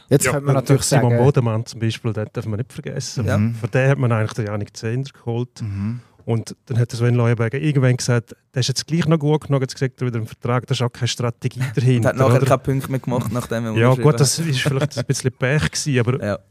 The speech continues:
Speaker 2: man hat können die Leistung von Bodemann analysieren, da hat man können sagen, der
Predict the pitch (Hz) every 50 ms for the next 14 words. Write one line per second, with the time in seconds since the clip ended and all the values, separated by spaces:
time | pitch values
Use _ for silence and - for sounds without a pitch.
0 | _ _ - 139 135 131 - - - - 127 120 123 127 147 - _ _ _ _
1 | - 135 131 131 - 123 - 127 117 135 135 127 123 120 117 113 110 113 117 113
2 | - 165 202 202 160 156 147 143 135 123 - 131 113 113 - 117 110 - 113 -
3 | _ _ _ _ _ _ _ _ _ _ _ - 107